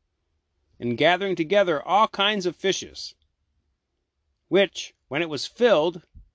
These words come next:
they drew out, and sitting by the shore, they chose out the good fish into vessels, but the bad fish they cast forth. So shall it be at the end of the world. The angels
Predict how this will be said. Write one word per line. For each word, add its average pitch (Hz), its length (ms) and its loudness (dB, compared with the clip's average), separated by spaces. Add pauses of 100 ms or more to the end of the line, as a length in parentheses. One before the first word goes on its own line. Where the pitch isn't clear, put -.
they 123 120 -2
drew 143 320 0
out, 196 280 2 (1040)
and 113 160 -8
sitting 160 340 -2
by 131 180 -4
the 143 80 -6
shore, 160 540 0 (580)
they 127 120 0
chose 170 400 0
out 185 260 4
the - 80 -10
good 180 340 4
fish 156 400 -6
into 127 280 -8
vessels, 208 680 -6
but 131 160 -8
the 127 80 -8
bad 160 400 0
fish - 460 -10
they 123 160 -4
cast 139 440 -4
forth. 151 440 -8 (1200)
So 131 280 -2
shall 170 280 0
it 151 120 -4
be 208 160 2
at 160 120 2
the 139 160 -4
end 139 160 -2
of 156 40 -8
the 170 80 -2
world. 180 440 0 (880)
The - 120 -14
angels 170 720 -4